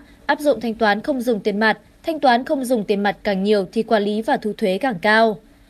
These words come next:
Bộ trưởng Bộ Tài chính cũng đề nghị sửa đổi Nghị định một một bảy năm hai nghìn không trăm mười tám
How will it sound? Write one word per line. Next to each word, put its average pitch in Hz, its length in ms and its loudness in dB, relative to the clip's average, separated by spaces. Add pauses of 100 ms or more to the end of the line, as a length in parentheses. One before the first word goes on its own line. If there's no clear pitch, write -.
(300)
Bộ 277 140 0
trưởng 254 280 0
Bộ 240 140 2
Tài 240 120 0
chính 233 240 -2
cũng 269 140 -4
đề 277 140 4
nghị 220 200 0
sửa 233 200 -2
đổi 220 240 2
Nghị 220 160 -2
định 247 280 -2
một 240 140 0
một 240 200 -4
bảy 220 220 2
năm 285 180 -6
hai 311 100 -4
nghìn 240 240 -2
không 214 220 -6
trăm 226 200 -2
mười 208 100 -2
tám 196 340 0